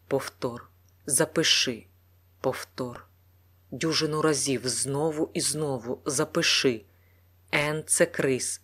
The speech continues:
Я досі існую". Ця справа так поглинула мене, що я підстрибнув, коли раптом Марі ахнула і відсмикнула руку зі столу. В повній тиші дивилась вона на папір.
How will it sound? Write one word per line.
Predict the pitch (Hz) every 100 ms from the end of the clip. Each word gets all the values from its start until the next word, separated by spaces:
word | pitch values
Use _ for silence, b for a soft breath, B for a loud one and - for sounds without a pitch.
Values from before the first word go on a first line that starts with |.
| -
Я | 135 139
досі | 110 135 147 - 160
існую". | - - - 151 147 123 117 - _ _ _ _ _ _ _ _ _ _ -
Ця | - 165
справа | - 175 165
так | 165 165 -
поглинула | 165 139 175 220 214 208
мене, | 202 202 196
що | - 160
я | 156
підстрибнув, | - 147 - - 170 196 180 190 190
коли | - 147 147
раптом | 143 143 - 147
Марі | 147 147 139 -
ахнула | 175 185 - 180 175 175 -
і | 151
відсмикнула | 135 - - 147 - 156 165 156
руку | 135 135 139
зі | 131
столу. | - - 120 110 117 - _ _ _ _ b b b
В | -
повній | - 139 123 131 123
тиші | - 160 185 - 214 -
дивилась | - 135 117 143 147 -
вона | 127 127
на | 123
папір. | 131 - 120 -